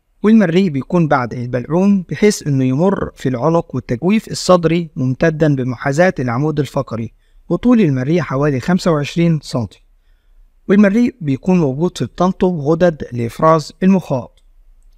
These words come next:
ودور المريء هو إنه بيقوم بتوصيل الطعام للمعدة بواسطة مجموعة من الانقباضات والانبساطات العضلية التي تسمى الحركة الدودية، واللي بتستمر على طول القناة الهضمية علشان تقوم بدفع الطعام وخضه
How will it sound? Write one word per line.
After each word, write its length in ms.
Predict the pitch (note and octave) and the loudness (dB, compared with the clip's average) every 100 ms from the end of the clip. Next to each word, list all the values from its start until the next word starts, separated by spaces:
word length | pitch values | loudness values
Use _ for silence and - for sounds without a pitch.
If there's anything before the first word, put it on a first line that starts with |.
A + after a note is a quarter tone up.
| _ _ _ _ _ | _ _ _ _ _
ودور 320 | - E3+ A#3+ - | -4 2 2 2
المريء 540 | D3+ C3+ C3 F3 G#3 | -2 -2 0 0 0
هو 180 | D#3 C3+ | -2 0
إنه 220 | F3 G3 | 2 2
بيقوم 480 | D#3 C3 - G#3 G#3 | 2 -2 0 0 2
بتوصيل 480 | D3+ B2+ A#2 G#3+ G#3 | 0 -4 -2 0 0
الطعام 480 | - E3 E3 F3+ | 0 -2 0 0
للمعدة 500 | C3+ B2+ E3 E3 E3+ | 0 0 0 2 0
بواسطة 520 | D#3+ B2+ A#2+ - - G#3 | -2 -4 -4 -4 -2 -2
مجموعة 440 | G3 B2+ D#3 E3+ D#3 | -2 -4 0 2 2
من 140 | C3+ | 0
الانقباضات 760 | B2 C#3+ F#3 F3+ D#3+ E3 F3 - | -2 -2 -2 0 0 2 0 0
والانبساطات 760 | C3+ C3+ D3 D3 C3 B2 G3+ | -4 0 -2 -2 -4 -2 0
العضلية 680 | F#3 C3 C3 C#3 D#3 E3+ E3+ _ _ _ - | 0 -2 -4 -2 0 0 -2 _ _ _ -6
التي 280 | C#3 E3+ E3+ | 0 0 0
تسمى 580 | - C3 E3 E3 D#3 D3+ - | -4 -4 0 2 0 -2 -6
الحركة 640 | A#2 - D#3 D3 D3+ C#3+ - | -8 -4 -4 -2 -4 -6 -4
الدودية، 600 | F3 D#3+ D#3+ C#3+ A2 A2 _ _ _ _ - | -4 -2 -2 -2 -4 -6 _ _ _ _ -2
واللي 200 | G#3+ B3 | 0 0
بتستمر 520 | - D3+ - D#3+ F3 | -2 -4 0 0 0
على 280 | A#2 A#2+ A#2+ | 0 -4 -4
طول 180 | G3+ G3 | 2 2
القناة 300 | F#3 E3+ F#3 | 2 0 0
الهضمية 460 | E3+ D3+ E3+ F3 | -2 0 0 0
علشان 640 | E3+ - A#2+ B2+ - F3+ F3+ | -2 -4 -6 -6 -2 -2 -2
تقوم 420 | C3+ - D#3+ C#3+ | -4 -4 -2 -2
بدفع 360 | B2+ F3 G#3+ | -2 -2 -2
الطعام 500 | G3+ - D3+ D#3+ D#3+ - | -4 -2 -2 -2 -4 -4
وخضه 640 | C3+ B2+ D#3+ D#3+ D#3 E3 | -6 -2 -2 0 -2 -2